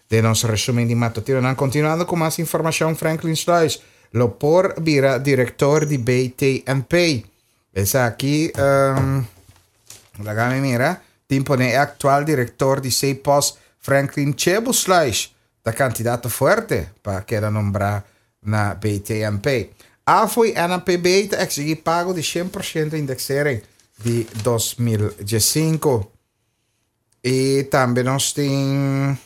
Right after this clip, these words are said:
déjame mirar, salário de dezessete mil florin para diretor de A B C. Eh, eh.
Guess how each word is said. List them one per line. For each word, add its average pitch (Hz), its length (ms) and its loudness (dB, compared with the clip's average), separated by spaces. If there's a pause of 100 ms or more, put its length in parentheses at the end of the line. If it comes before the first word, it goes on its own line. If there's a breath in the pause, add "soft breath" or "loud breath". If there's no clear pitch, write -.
(100)
déjame 120 440 -2
mirar, 135 500 0 (1080)
salário 156 720 2
de 180 100 -4
dezessete 160 500 0
mil 175 160 0
florin 156 240 0
para 156 120 0
diretor 139 420 0
de 135 100 -8
A 120 140 0
B 120 140 -2
C. 131 260 -2
Eh, 165 260 4
eh. - 180 0